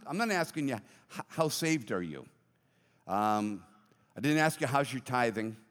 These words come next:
I didn't ask you, you know, I, I just ask, asking you this, just, "How's your priesthood going?" You know, are you connecting people to God?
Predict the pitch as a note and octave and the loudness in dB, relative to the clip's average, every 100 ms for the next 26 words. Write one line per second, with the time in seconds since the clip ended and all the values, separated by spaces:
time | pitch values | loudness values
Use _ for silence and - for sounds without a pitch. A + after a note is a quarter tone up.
0 | _ _ _ _ _ - C3 C3+ C#3 D3 | _ _ _ _ _ -4 2 4 4 2
1 | - D3+ C#3+ - - _ _ D#3+ D3 B2+ | 2 0 0 -6 -20 _ _ -2 0 0
2 | B2+ - _ _ _ _ _ _ _ _ | -4 -10 _ _ _ _ _ _ _ _
3 | A2 A#2+ _ _ _ _ _ _ _ _ | -14 -14 _ _ _ _ _ _ _ _
4 | C3+ D3 A#2+ C3 C3+ - C3 C#3+ - C3 | -2 0 -4 -6 -8 -2 0 0 -2 -2
5 | C3 - D#3+ D3+ - A2+ - _ A2+ B2 | -2 0 -6 -6 -10 -20 -20 _ -2 0
6 | F2+ - - C3+ B2+ - _ _ - E3 | 0 -6 -12 -8 -8 -10 _ _ -6 -6
7 | E3 G3 G3 F3 - E2+ A2 A#1 A1 - | -6 -10 -8 -8 -10 -14 -12 -16 -16 -20
8 | _ _ _ _ _ _ _ _ _ _ | _ _ _ _ _ _ _ _ _ _
9 | A2 C3+ D#3+ F3 - _ _ D3+ D#3+ G3 | -4 -2 -2 -4 -14 _ _ -6 -2 -2
10 | F#3+ G3 E3 F#3 D3 D3 C#3 C#3+ C#3+ E2+ | -2 -4 -4 -6 -8 -8 -4 0 0 -2